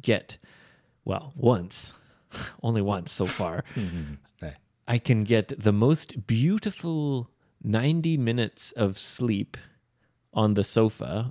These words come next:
Speaker 1: before my nighttime baby shift starts.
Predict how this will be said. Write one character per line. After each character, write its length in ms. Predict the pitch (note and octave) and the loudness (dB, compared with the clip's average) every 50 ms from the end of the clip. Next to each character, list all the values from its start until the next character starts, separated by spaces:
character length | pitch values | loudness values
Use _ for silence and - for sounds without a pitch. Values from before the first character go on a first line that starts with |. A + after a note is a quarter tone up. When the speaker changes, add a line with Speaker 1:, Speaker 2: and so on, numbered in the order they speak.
| - _ - | -8 _ 0
Speaker 1:
before 560 | A#2+ G#2+ - - - C3 C3 C#3 C3+ C3+ B2 | 2 2 2 2 2 4 6 6 6 6 6
my 460 | A#2 G#2 G2 F#2+ F#2+ F#2+ F#2 - - - | 6 4 4 4 2 0 0 -2 -4 -2
nighttime 800 | G2+ G2+ A2 C3 C3+ - _ - - A2 G#2 G#2 G#2 G#2 G2+ F#2 | 0 2 2 2 0 -2 _ -2 0 2 4 4 4 2 2 2
baby 320 | - G2+ A2 G#2+ G#2+ G#2+ | 4 4 4 4 2 0
shift 540 | G2+ - - - F#2 - - - - - - | 0 0 -2 -2 -2 -4 -4 -10 -20 -20 -18
starts. 760 | - - - - - F2+ D#2 D#2 - - - - - - - | -16 -14 -14 -10 -8 -8 -8 -8 -12 -16 -18 -18 -18 -18 -18